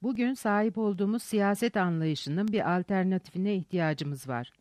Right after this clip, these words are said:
Bugünkü anlayış ile özendiğimiz çağdaş toplumların üyesi olamayız. Soru:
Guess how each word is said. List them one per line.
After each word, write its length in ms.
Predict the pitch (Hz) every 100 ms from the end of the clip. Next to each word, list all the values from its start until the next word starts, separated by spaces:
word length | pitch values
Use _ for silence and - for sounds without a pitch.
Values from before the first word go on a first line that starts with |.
| _ _ -
Bugünkü 420 | 226 285 285 240
anlayış 500 | 185 190 196 214 -
ile 160 | 156 175
özendiğimiz 800 | 170 170 185 185 185 185 208
çağdaş 460 | - 202 180 196 214
toplumların 640 | - 170 - 170 160 180
üyesi 360 | 202 175 170 220
olamayız. 640 | 175 185 175 123 120 - - _ _ _ _ _ _ _ _ _
Soru: 400 | - 202 196 180